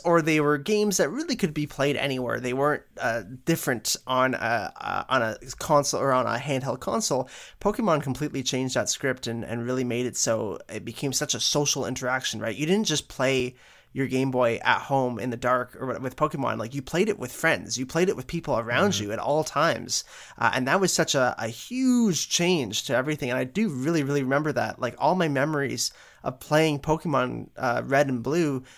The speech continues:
Speaker 1: and Yellow are, are f-, with friends. I honestly have very few memories of me playing it by myself.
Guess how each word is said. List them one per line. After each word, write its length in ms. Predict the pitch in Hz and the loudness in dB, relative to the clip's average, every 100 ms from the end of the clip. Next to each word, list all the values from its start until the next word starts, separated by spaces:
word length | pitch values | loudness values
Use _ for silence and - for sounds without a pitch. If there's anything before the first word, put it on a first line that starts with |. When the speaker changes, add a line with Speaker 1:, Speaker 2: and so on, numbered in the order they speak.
| _ | _
Speaker 1:
and 160 | 120 123 | -4 0
Yellow 480 | 147 185 139 135 - | 4 4 4 2 2
are, 420 | - 139 139 - - | 4 4 2 -2 -2
are 140 | 127 | -2
f-, 340 | 127 - - - | -2 -6 -10 -12
with 360 | 147 151 185 - | 0 4 4 2
friends. 460 | - 196 - - - | 0 0 2 -4 -4
I 220 | 139 151 135 - | 0 0 0 -2
honestly 380 | 156 208 - 156 | 2 2 2 2
have 180 | 160 139 | 2 2
very 240 | 139 185 | 2 2
few 180 | 185 160 | 0 0
memories 400 | 139 160 143 127 | 0 2 0 -2
of 60 | 127 | -4
me 100 | 127 | -6
playing 340 | - 131 143 | -2 -2 -2
it 100 | - | -2
by 160 | 120 123 | -2 -2
myself. 600 | 110 - 147 - - | -2 0 2 2 -6